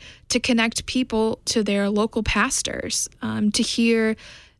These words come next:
their local pastor give an evangelism message in their native language.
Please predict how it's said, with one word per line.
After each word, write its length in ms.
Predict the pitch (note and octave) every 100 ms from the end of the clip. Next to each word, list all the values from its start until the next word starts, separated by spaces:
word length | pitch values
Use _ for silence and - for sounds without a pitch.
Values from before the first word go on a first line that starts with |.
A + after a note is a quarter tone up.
| -
their 160 | A#3+ B3
local 300 | B3 B3 A#3+
pastor 420 | - A3+ - G#3+
give 200 | G#3 G3+
an 80 | G3+
evangelism 720 | G3 A3 D4 A#3+ G#3 G#3 G3+
message 500 | G3 F#3+ G#3+ G#3 - -
in 300 | A#3 D4 A#3+
their 260 | A3 A#3+ A#3+
native 500 | G3+ G3+ A3+ G#3+ -
language. 560 | F3+ G3 - - -